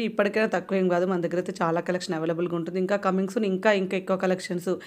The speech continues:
ఎక్కువ, ఇంకా ఎక్కువ వెళ్తుంది మన శ్రీ మహాలక్ష్మి హౌజరీ అయితే. ఇది వచ్చేసి సెవెన్ హండ్రెడ్ అండ్ నైంటీ ఫైవ్ రూపీస్‌లో క్రషెస్ పనులు అండి. పీచ్ కలర్, పింక్ కలర్ and బా-, కలర్ అయితే బ్లూ కలర్ చూడండి, ఎంత బాగుందో. సెవెన్ నైంటీ ఫైవ్ రూపీస్‌లో మంచి ఎంబ్రాయిడింగ్ వర్క్ వచ్చేసింది.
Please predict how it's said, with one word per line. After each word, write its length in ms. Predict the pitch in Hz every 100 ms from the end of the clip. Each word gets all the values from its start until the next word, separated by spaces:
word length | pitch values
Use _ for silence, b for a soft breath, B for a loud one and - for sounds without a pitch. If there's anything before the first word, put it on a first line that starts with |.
| B B B B 196
ఎక్కువ, 300 | 190 - 240 240 226 - - 214
ఇంకా 260 | 196 214
ఎక్కువ 300 | 196 - 269
వెళ్తుంది 400 | 247 226 226 208
మన 160 | 202 190
శ్రీ 140 | 202
మహాలక్ష్మి 480 | 208 202 202 202 196
హౌజరీ 320 | 185 180 185
అయితే. 220 | 180 180 359 - B B B
ఇది 100 | 240
వచ్చేసి 320 | 254 262 254 302
సెవెన్ 240 | 254 202
హండ్రెడ్ 200 | 202 202
అండ్ 140 | 226 208
నైంటీ 240 | 196 233
ఫైవ్ 160 | 233 202
రూపీస్‌లో 360 | 190 190 190 220
క్రషెస్ 400 | 214 185 190 185
పనులు 220 | 196 185
అండి. 160 | 180 190
పీచ్ 300 | 214 214 -
కలర్, 240 | 208 170 214
పింక్ 220 | 190 190
కలర్ 220 | 196 190
and 120 | 175
బా-, 220 | 165 170 175
కలర్ 300 | 180 170 196
అయితే 160 | 196
బ్లూ 240 | 165 175 185
కలర్ 260 | 190 214 190
చూడండి, 300 | 175 160 160
ఎంత 240 | 185 208 240
బాగుందో. 440 | 180 170 180 170 214 - - _ _ _ _ _ _ - b b b b b
సెవెన్ 280 | - 214 226
నైంటీ 240 | 226 202 196
ఫైవ్ 140 | 202
రూపీస్‌లో 320 | 185 202 190 220
మంచి 300 | 185 190 233
ఎంబ్రాయిడింగ్ 440 | 196 185 180 180
వర్క్ 160 | 175 170
వచ్చేసింది. 460 | 170 175 175 185